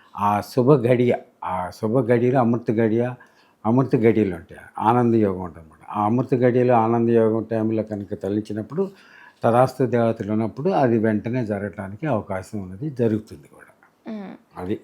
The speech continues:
Speaker 1: దానికి కారణం అది అనమాట.
Speaker 2: చాలా మంది చెడుగా
Speaker 1: మ్మ్.
Speaker 2: కోరుకునే వాళ్ళు, చెడుగా ఆలోచించే వాళ్ళు మన
Speaker 1: మ్మ్.
Speaker 2: చుట్టుపక్కల చాలా మంది ఉంటారు.
Speaker 1: మ్మ్.
Speaker 2: So అది వాళ్ళ మనసులో ఉన్నా బయట పెట్టినా సరే, కోరిక అనేది ఏదైనా కోరికలే.
Speaker 1: మ్మ్.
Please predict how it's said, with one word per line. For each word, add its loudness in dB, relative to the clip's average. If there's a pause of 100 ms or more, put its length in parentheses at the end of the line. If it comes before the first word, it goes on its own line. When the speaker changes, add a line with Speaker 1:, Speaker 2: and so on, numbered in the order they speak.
Speaker 1:
దానికి -6
కారణం 0
అది -14
అనమాట. -20 (460)
Speaker 2:
చాలా -4
మంది -4 (100)
చెడుగా 0
Speaker 1:
మ్మ్. -2
Speaker 2:
కోరుకునే -2
వాళ్ళు, -4 (120)
చెడుగా 2
ఆలోచించే 0
వాళ్ళు -4
మన -6
Speaker 1:
మ్మ్. -6
Speaker 2:
చుట్టుపక్కల -6
చాలా -6
మంది -10
ఉంటారు. -14
Speaker 1:
మ్మ్. -6
Speaker 2:
So -6
అది 4
వాళ్ళ 0
మనసులో 0
ఉన్నా 0
బయట 0
పెట్టినా -2
సరే, -2
కోరిక 2
అనేది -2
ఏదైనా 0 (240)
కోరికలే. -6 (300)
Speaker 1:
మ్మ్. -6